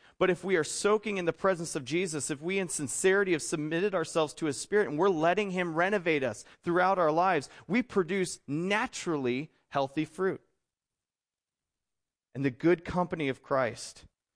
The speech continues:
begets health in our lives, and it affects those around us. It cannot help but to affect those around us.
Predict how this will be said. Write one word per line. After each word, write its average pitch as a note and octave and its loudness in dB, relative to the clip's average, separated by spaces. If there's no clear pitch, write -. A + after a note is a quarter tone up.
begets C3+ -2
health - -4
in B2 -8
our A#2 0
lives, A2+ -2
and B2 -2
it A#2+ 0
affects D#3 -2
those B2 0
around A2+ -2
us. - -12
It C#3 -2
cannot D3 -2
help D#3+ -2
but C3+ -2
to C3+ 0
affect - -4
those A2 0
around G#2+ -6
us. - -14